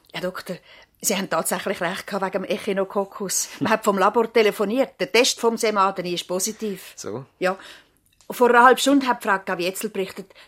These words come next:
Speaker 1: der Zustand vom Froneli hat sich weiter verschlimmert. Es sei heiser.
Speaker 2: Heiser?
Speaker 1: Ja, es hustet so komisch.
Speaker 2: Wie hustet das Kind?
Speaker 1: Ah, das hat Frau Gavietzel nicht gesagt.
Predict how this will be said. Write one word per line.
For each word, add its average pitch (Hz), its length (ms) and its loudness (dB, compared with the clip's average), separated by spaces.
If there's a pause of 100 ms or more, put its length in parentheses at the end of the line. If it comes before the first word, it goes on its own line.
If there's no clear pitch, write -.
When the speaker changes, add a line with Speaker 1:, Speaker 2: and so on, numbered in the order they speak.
Speaker 1:
der 165 100 -10
Zustand 196 480 -4
vom 190 180 -4
Froneli 196 540 0
hat 190 200 -8
sich 190 200 -8
weiter 208 280 -6
verschlimmert. 165 720 -10 (160)
Es - 120 -6
sei 170 80 -4
heiser. 156 420 -12 (920)
Speaker 2:
Heiser? 117 300 -6 (220)
Speaker 1:
Ja, 170 240 -8 (260)
es - 160 -10
hustet 208 280 -6
so 220 100 -8
komisch. 156 500 -12 (920)
Speaker 2:
Wie 143 240 -2
hustet 135 260 0
das - 80 -10
Kind? 90 180 -10 (300)
Speaker 1:
Ah, 196 160 -12
das 202 220 -12
hat 202 120 -16
Frau 196 120 -8
Gavietzel 180 480 -10
nicht 180 180 -10
gesagt. - 580 -12